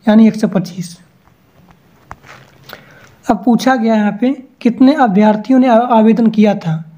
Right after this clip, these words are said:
तो total कितना है, थ्री है, तो तीन गुणे एक सौ पच्चीस कितना हो जाएगा, तीन सौ पचहत्तर आ जाएगा।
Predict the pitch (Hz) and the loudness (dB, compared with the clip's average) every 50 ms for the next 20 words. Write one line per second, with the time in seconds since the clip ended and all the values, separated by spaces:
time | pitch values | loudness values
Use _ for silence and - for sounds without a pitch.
0 | _ _ _ _ _ _ - 262 - 247 240 240 269 262 - 277 - - 302 302 | _ _ _ _ _ _ -2 0 2 2 2 2 0 -2 -2 -4 -2 2 2 2
1 | 311 294 302 - - - 277 285 302 269 247 247 247 247 - - _ _ _ _ | 2 0 -2 -4 -4 -2 0 2 2 2 2 0 -2 -4 -8 -16 _ _ _ _
2 | _ _ _ _ _ _ _ _ - - 214 - - - - 247 269 277 262 226 | _ _ _ _ _ _ _ _ -2 -2 -2 -2 -2 0 2 4 4 6 4 4
3 | 208 226 220 262 311 302 - - - _ _ _ - - - 247 220 226 - - | 4 2 2 0 -2 -4 -10 -18 -20 _ _ _ -18 -6 -2 -2 -2 -2 -2 -4
4 | 226 - - 196 185 - 196 180 175 175 - - - - - - _ _ _ _ | -4 -2 -4 -6 -4 -2 -2 -2 -2 -2 -4 -10 -14 -16 -20 -20 _ _ _ _
5 | _ _ - - _ _ - - 220 - 262 277 269 262 262 262 262 262 285 285 | _ _ -20 -20 _ _ -2 -2 2 4 4 4 4 4 2 0 0 0 -2 -4
6 | 285 - 254 254 254 240 247 - - - 180 220 214 214 214 - 226 202 190 185 | -2 2 2 4 4 2 0 -2 -4 -2 -2 -2 -2 -2 -2 -2 -2 0 0 -2
7 | 185 180 180 180 180 185 - | -2 -4 -4 -4 -6 -8 -12